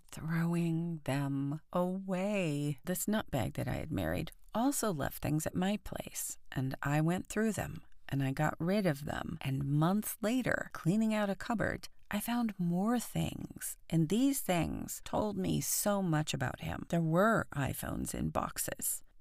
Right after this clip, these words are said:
There were receipts that showed thousands of dollars that had been wire transferred to him that I knew nothing about while he was with me. These things were validating. I say, "Look through the boxes and then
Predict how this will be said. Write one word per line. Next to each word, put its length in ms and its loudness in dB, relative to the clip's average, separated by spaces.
There 180 2
were 260 -2
receipts 540 0
that 220 -2
showed 480 2
thousands 560 4
of 100 -4
dollars 440 -2
that 160 -4
had 180 0
been 360 0
wire 360 2
transferred 580 -2
to 60 -8
him 300 -4
that 120 4
I 100 8
knew 200 4
nothing 400 0
about 340 -2
while 140 -2
he 120 -2
was 200 -4
with 240 -6
me. 240 -8
These 180 -2
things 260 4
were 120 0
validating. 1080 -2
I 140 -2
say, 340 -2
"Look 360 -4
through 180 -2
the 80 -2
boxes 880 -4
and 200 0
then 520 2